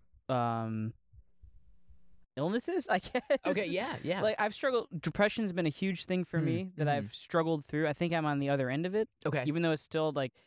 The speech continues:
Speaker 1: the other end of it is still struggling with it, I
Speaker 2: Yeah,
Speaker 1: feel like.
Speaker 2: yeah, for sure, for sure.
Speaker 1: Um,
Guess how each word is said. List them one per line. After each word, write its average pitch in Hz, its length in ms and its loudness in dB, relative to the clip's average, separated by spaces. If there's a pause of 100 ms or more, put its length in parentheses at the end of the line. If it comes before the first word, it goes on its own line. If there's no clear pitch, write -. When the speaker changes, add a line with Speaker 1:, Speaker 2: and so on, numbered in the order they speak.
(120)
Speaker 1:
the 165 80 4
other 180 140 4
end 165 140 4
of 151 80 0
it 151 60 2
is 143 100 -2
still - 140 -2
struggling 135 400 2
with 156 200 -2
it, 196 80 2
I 180 40 4
Speaker 2:
Yeah, 175 100 -2
Speaker 1:
feel 180 240 2
like. 202 120 2
Speaker 2:
yeah, 156 200 0
for 135 160 -4
sure, 131 400 0
for - 60 0
sure. 151 60 4
Speaker 1:
Um, 139 460 0